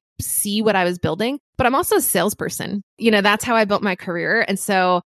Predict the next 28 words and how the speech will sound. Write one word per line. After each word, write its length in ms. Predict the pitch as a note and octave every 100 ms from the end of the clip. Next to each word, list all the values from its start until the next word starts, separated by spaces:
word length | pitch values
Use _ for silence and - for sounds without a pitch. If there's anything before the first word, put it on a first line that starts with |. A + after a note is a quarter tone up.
| -
I 120 | -
sold 440 | G3+ - A#3+ C4+ C4
the 100 | C#4+
vision 460 | F#3+ G#3 G3+ F#3 F3
to 420 | - F3 E3+ D#3
a 80 | F#3
few 420 | - - G#3 B3
people 340 | B3+ B3 G#3+ G3+
that 140 | F3+
really 380 | E3+ F3+ G3+ A3
believed 480 | G#3 F#3+ G3 G#3 G3
in 120 | E3
me. 260 | D#3 D#3+ -
And 100 | G3
it 140 | F#3
just 240 | G#3+ G#3+ -
so 160 | G#3+
happens 560 | G3+ G#3 A3 F#3+ F3 F3
that 320 | E3+ E3 -
some 180 | - F#3+
of 120 | F#3+
them 140 | G3+ G#3
were 120 | G#3
very 380 | E3+ E3 F3 F#3
influential. 760 | G3 - G3+ A3+ - - - _ _ -
Some 180 | - G3+
of 120 | F#3+
my 340 | F#3 F3+ F3